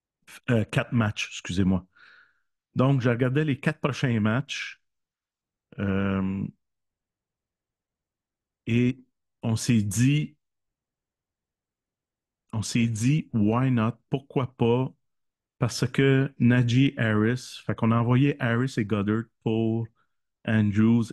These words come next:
et Hubbard. On avait besoin d'une amélioration au poste de porteur de ballon. Donc, Chuba Hubbard connaît un genre de, euh, one-hit wonder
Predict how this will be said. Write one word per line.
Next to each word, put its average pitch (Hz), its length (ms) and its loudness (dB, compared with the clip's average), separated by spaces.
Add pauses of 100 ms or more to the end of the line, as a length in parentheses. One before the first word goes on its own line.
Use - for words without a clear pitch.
et 104 160 0
Hubbard. 90 460 -2 (380)
On 107 80 0
avait 123 220 2
besoin 113 560 2
d'une 104 180 0
amélioration 104 920 -2
au 107 160 -2
poste 110 280 -4
de 98 80 -2
porteur 104 380 -2
de 95 80 -2
ballon. 92 380 -4 (1120)
Donc, 90 260 0
Chuba 101 420 0
Hubbard 101 300 0 (200)
connaît 104 540 2
un 95 160 0
genre 101 260 0
de, 92 400 -2 (720)
euh, 90 480 -2
one-hit 104 560 0
wonder 107 480 0